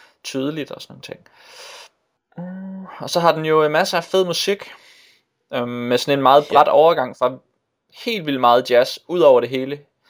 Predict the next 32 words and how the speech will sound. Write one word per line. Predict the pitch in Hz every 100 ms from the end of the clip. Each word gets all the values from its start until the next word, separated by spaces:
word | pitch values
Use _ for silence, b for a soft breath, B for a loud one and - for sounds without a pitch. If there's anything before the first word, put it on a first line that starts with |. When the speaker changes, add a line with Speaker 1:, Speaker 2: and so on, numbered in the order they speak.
| b b -
Speaker 1:
i | 120 117
sådan | - 123 117
den | 110
første | - 123 113
tredjedel, | - 120 127 113 113
og | -
så | 113 139
er |
det | 131 110
en | 107 110
masse | 104 -
dramatisk | - 113 120 143 120 -
musik, | - 117 - -
der |
kommer | - -
efterfølgende, | - - - - - - 135 _ b b b b b b
som | -
er | -
der, | 87
der | -
er | -
rigtig | - -
meget | - -
af. | - - _ _ _ _ _ _ _
Og | -
det |
er | 139
lidt | 165
mærkeligt, | 165 185 139
at | -
de | 127
slukker | - 139 170 170